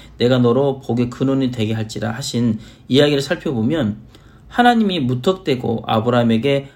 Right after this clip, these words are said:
복의 근원이 되게 한다고 하신 것이 아님을 알 수 있습니다. 하나님은 아브라함의, 아브라함이 복의 근원이 되게 하시려고 너는 본토 친척 아베 집을 떠나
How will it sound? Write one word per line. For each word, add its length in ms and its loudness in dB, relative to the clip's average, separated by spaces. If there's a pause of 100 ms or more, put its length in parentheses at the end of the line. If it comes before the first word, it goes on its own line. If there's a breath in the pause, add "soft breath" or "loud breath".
(120 loud breath)
복의 600 2
근원이 380 2
되게 200 0
한다고 280 0
하신 260 -6
것이 300 -4 (180 loud breath)
아님을 420 0
알 120 -6
수 160 -8
있습니다. 480 -14 (720 soft breath)
하나님은 520 0 (180)
아브라함의, 840 0 (560)
아브라함이 800 2
복의 300 2
근원이 400 -2
되게 240 -4
하시려고 720 0 (300 loud breath)
너는 440 0 (180)
본토 400 -2
친척 540 -6
아베 340 0
집을 280 -2
떠나 360 0